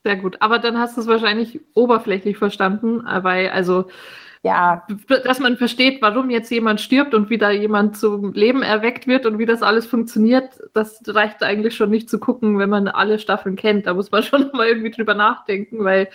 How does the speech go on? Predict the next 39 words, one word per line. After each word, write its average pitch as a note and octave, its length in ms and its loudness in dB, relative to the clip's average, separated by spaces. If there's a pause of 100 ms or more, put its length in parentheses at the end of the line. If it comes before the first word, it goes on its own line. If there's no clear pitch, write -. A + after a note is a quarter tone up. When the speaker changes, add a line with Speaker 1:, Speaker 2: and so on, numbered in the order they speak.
(280)
Speaker 1:
es - 220 -6
sehr A#3 300 2
komplex G#3+ 640 -2
ist, G3+ 160 -2
wie G3+ 80 0
gesagt, F#3+ 380 0
und F#3+ 80 -6
man F#3+ 160 -2
sich G3 160 -4
da F#3+ 120 0
sehr F#3+ 220 0
viel G3 340 0 (200)
Schleifen G#3+ 460 0
rausnimmt, G3+ 420 0
um G3 100 -2
Dinge G#3+ 240 4
zu G#3 140 -4
erklären, G3 400 -2
aber F#3+ 180 0
man F3+ 160 -2
erklärt F3+ 320 -6
sie G3+ 80 -12
Speaker 2:
Mhm. G3 60 -4
Speaker 1:
immerhin. F#3 340 -6 (280)
Speaker 2:
Ja, G3+ 100 2
so A3 100 4
tief B3+ 280 2
war G3+ 120 4
ich G#3 60 -4
ja F3 120 0
auch F#3 40 -4
nicht E3+ 160 -10
drin. - 200 -20 (520)
Speaker 1:
Mhm. G3+ 420 0 (260)
Aber D4 400 2
f-, A3+ 120 -2
schön, C4 340 2
freut C4+ 380 0
mich. F#3 340 -8